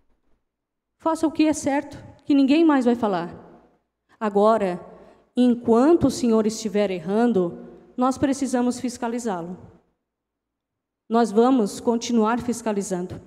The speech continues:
E a respeito, coloque as duas imagens, eu vou pedir permissão para usar a tribuna um pouco mais.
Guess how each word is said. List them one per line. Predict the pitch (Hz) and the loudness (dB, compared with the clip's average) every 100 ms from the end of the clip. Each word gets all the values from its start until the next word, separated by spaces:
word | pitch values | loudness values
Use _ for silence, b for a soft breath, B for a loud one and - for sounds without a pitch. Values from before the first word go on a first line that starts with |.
| b b b b b b - | b b b b b b -4
E | |
a | 339 | -2
respeito, | 311 254 - - 254 233 - 180 170 - - _ | 0 -2 -4 -4 -4 -4 -6 -8 -8 -18 -20 _
coloque | 349 370 349 | -6 -4 -2
as | 302 | -2
duas | 247 285 233 | 0 0 0
imagens, | 220 233 214 196 196 | 0 0 0 -2 -2
eu | 247 | -2
vou | 285 | 0
pedir | 294 226 262 247 220 - - - _ | -2 0 0 0 -4 -12 -20 -20 _
permissão | 285 262 240 - 247 | -4 -2 -4 -4 -4
para | 240 220 | 0 -2
usar | 202 208 | -2 -2
a | 208 | -2
tribuna | 208 185 208 | -4 -2 -2
um | 202 | -2
pouco | 208 214 214 | -4 -6 -4
mais. | 196 202 220 202 - - | -4 -4 -2 -4 -8 -16